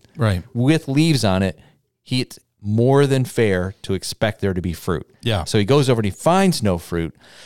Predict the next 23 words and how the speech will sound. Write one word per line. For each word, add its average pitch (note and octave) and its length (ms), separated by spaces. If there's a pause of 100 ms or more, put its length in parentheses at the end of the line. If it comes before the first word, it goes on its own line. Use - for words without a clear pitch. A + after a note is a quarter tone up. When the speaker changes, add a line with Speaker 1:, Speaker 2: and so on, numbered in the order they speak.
(120)
Speaker 2:
Now, A2+ 220 (180)
of - 120
course, B2 340
as G2 240
you're A#2 340
alluding B2 400
to, B2 300
this G#2 240
is G#2+ 100
all G2+ 200
symbolic A2 640
of F2 200
Israel, D3 640 (220)
Israel's G#2+ 560
worship C3 460
pattern, C3 500 (300)
Israel's, G#2 600
uh, F2 140
corruption C3 840 (240)
of - 120
what's G#2+ 200
going A2+ 280
on. A#2+ 300